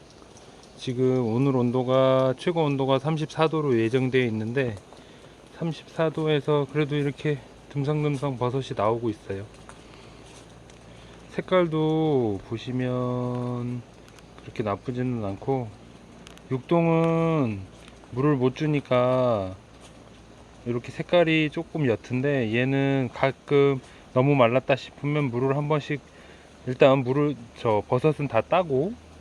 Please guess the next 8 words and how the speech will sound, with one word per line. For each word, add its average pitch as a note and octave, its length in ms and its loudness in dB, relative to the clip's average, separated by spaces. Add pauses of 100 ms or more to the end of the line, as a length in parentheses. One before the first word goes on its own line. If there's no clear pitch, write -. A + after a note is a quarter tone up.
(600)
그리고 C3+ 180 0
물을 C3+ 300 -2
한 D#3+ 100 0
번씩 D#3+ 260 -4
주기 C3 220 -4
때문에 C#3 600 0 (2750)
버섯이 B2+ 240 -4
색깔이 D#3 960 -2